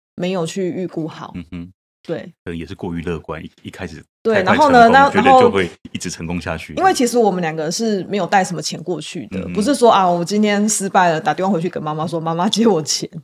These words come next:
Speaker 1: 就不行，
Speaker 2: 嗯哼。
Speaker 1: 所以我们只能够面对这样子的结果，
Speaker 2: 嗯哼。
Speaker 1: 然后就是，就像你说的，放下，重新再来。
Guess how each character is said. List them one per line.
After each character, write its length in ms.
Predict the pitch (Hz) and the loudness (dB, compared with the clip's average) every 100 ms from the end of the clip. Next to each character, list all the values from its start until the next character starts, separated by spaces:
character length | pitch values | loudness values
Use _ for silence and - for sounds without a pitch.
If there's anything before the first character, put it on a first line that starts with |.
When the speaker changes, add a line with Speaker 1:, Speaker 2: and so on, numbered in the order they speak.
| _ | _
Speaker 1:
就 100 | - | -4
不 120 | 208 247 | -2 -2
行， 280 | - 131 - | -4 -6 -12
Speaker 2:
嗯 80 | |
哼。 0 | |
Speaker 1:
所 220 | 170 220 247 | -6 0 2
以 240 | 202 110 | 2 -2
我 100 | 165 | -4
们 140 | 165 | -4
只 100 | 165 | -6
能 180 | 156 151 | -8 -6
够 320 | 160 185 156 170 _ | 0 0 0 -6 _
面 160 | 190 185 | -6 -4
对 160 | 175 170 | -4 -4
这 120 | 170 | -4
样 160 | 165 | -6
子 80 | 165 | -8
的 120 | - | -12
结 260 | - - - - | -14 -14 -16 -14
果， 180 | 85 - - | -16 -16 -14
Speaker 2:
嗯 100 | 156 | -8
哼。 60 | |
Speaker 1:
然 0 | |
后 260 | 180 170 190 - _ _ _ _ _ _ - | -4 -4 -6 -10 _ _ _ _ _ _ -6
就 120 | 196 | -4
是， 140 | 190 | -4
就 100 | 180 | -6
像 140 | 190 175 | -4 -6
你 60 | |
说 120 | 156 156 | -6 -8
的， 200 | 151 165 _ _ - | -8 -12 _ _ -4
放 180 | 214 180 | -2 0
下， 240 | 214 160 | 0 0
重 180 | - 170 | -2 -8
新 140 | 170 | -6
再 180 | 165 - | -2 -4
来。 220 | - 214 | -4 -12